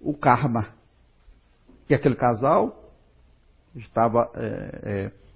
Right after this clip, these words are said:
merecendo, né, um filho que portasse aquele número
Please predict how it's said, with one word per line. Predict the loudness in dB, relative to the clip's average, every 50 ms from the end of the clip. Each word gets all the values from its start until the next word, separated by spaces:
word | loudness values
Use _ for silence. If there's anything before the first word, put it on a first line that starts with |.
| -20 -20 -20 _ _
merecendo, | -2 4 6 6 6 6 4 2 0 -2 -8 -18 -8 -6 -4 -2 -2 -4 -4 -6 -8 -8 -10 -16 -20 -20 -20 -20 -20 -20 -20 -14
né, | -12 -12 -12 -12 -16 -20 -20 -20 -20 -20 -20 -18 -14 -12 -12 -12 -12 -14 -20 -20 -20 -18 _
um | -8 -8 -8 -8 -10 -16 -6
filho | -4 -2 0 0 0 -2 -4 -6 -8 -10 -14 _ -20 _ _ _ _ _ _ -20 -20 -20 _ _
que | -14 -14
portasse | -14 -14 _ 0 0 0 0 -2 -14 -8 -2 -2 0 0 0 -2 -4 -6 -10 -10 -10 -10 -10 -12 -10
aquele | -8 -8 -8 -8 -8 -6 -4 -2 -2 -2
número | -4 -4 -4 -4 -4 -4 -4 -4 -2 -2 -2 -2 -4 -6